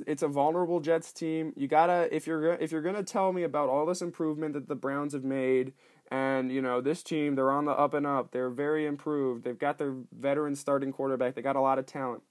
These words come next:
Show it to me. Show me the improvement that you claim to have been making. Show it to me by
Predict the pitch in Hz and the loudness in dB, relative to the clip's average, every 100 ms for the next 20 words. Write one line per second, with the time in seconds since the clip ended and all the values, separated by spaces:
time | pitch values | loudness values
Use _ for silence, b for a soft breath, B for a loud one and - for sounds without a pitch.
0 | b b b b b - 254 226 196 - | b b b b b -6 4 6 6 0
1 | 143 117 110 _ _ - - 170 190 208 | -8 -8 -12 _ _ -18 -2 2 4 2
2 | 202 190 185 - _ _ _ 139 165 160 | 0 -2 -4 -8 _ _ _ -2 0 0
3 | - 156 143 143 139 - - 139 127 - | -2 -2 -2 -2 -4 -6 -2 2 2 0
4 | _ _ - 139 - 151 139 135 131 135 | _ _ -4 -4 -2 -2 0 0 0 0
5 | 131 131 123 107 - - - 196 220 - | 0 0 -2 -10 -12 -8 0 2 2 0
6 | 185 170 165 - 147 143 139 | -2 -2 -2 0 0 2 0